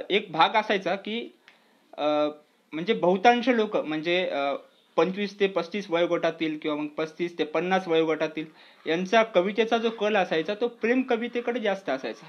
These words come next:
किंवा मग गझल कवितेकडे असायचा. आणि मी ते बी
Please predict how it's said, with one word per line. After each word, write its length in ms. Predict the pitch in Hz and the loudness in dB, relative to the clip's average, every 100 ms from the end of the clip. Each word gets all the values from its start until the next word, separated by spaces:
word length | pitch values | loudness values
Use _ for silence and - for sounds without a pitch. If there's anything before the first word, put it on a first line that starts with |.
| - | -12
किंवा 120 | 196 233 | -6 -2
मग 240 | 277 262 | 0 2
गझल 200 | 247 247 | 4 4
कवितेकडे 480 | 233 175 170 156 139 | 2 -4 -4 -2 -2
असायचा. 380 | 131 - - - _ _ _ _ _ _ _ - - - - | -2 -6 -14 -18 _ _ _ _ _ _ _ -20 -20 -20 -10
आणि 140 | 147 185 | -4 -2
मी 180 | 202 254 | 0 -2
ते 100 | 254 | 0
बी 120 | 240 | 0